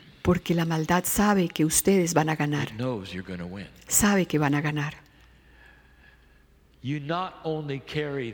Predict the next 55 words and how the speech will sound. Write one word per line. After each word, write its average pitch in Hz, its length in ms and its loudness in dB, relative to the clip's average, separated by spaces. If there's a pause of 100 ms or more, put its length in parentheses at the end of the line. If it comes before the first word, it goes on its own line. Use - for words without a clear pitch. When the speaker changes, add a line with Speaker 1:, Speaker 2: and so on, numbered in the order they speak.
(120)
Speaker 2:
that 147 280 -4
akash 123 580 -6
Speaker 1:
Ustedes 220 340 4
no 226 80 6
solamente 214 560 4
llevan 190 520 4
ese 165 300 4
Speaker 2:
to 170 80 -4
bring 185 140 -4
the 196 80 4
Speaker 1:
akash 185 320 2
Speaker 2:
planet 156 380 -2
the 104 180 -6
one 139 260 -6
God, 123 320 -2
Speaker 1:
para 160 160 4
Speaker 2:
but 117 140 -4
Speaker 1:
de - 40 -6
Speaker 2:
also 165 120 6
to 170 120 2
Speaker 1:
traer 175 360 6
al 180 100 6
Speaker 2:
bring 175 140 2
it - 20 6
the 196 60 6
one 196 100 6
Speaker 1:
mundo 185 260 4
el 165 180 4
Speaker 2:
peace. - 160 2
Speaker 1:
único 196 380 4
Dios, 160 440 -2 (160)
Speaker 2:
And 131 80 -2
Speaker 1:
sino 190 200 8
Speaker 2:
as 175 60 0
Speaker 1:
también 180 360 6
Speaker 2:
long 214 80 0
Speaker 1:
para 202 160 4
Speaker 2:
as 185 40 -4
you - 60 0
Speaker 1:
traerle 175 480 4
esa 170 200 2
Speaker 2:
existed, - 300 -8 (300)
Speaker 1:
única 202 460 4
paz. 147 420 -2 (680)
Y 160 120 -2
tanto 214 380 4
Speaker 2:
no 233 40 2
Speaker 1:
como 196 200 2
Speaker 2:
one 156 80 2
Speaker 1:
ustedes 185 480 4
existieran, 180 760 0
siempre 226 420 4
que 214 100 0
ustedes 156 340 2
existieran, 175 640 0